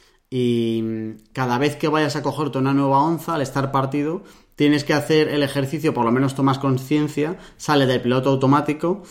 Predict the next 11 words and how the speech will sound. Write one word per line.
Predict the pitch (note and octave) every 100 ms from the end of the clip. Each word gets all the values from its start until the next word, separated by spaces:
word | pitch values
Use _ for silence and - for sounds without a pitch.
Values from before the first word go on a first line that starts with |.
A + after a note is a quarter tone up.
| - - _
para | C3 C3
entender | C3 B2+ A#2+ A#2 G2+ B2
dónde | C3 C3+
cojones | C3+ C3 C3+ C3
voy | B2 C3+
a | C3
comerme | A#2+ A#2+ C3+ C3+ C#3+ F3 - - -
la | A#2+
onza | B2 C3+ C3 C#3+
número | C#3 C#3 B2+
nueve | B2+ C3+ D3 C#3+ E3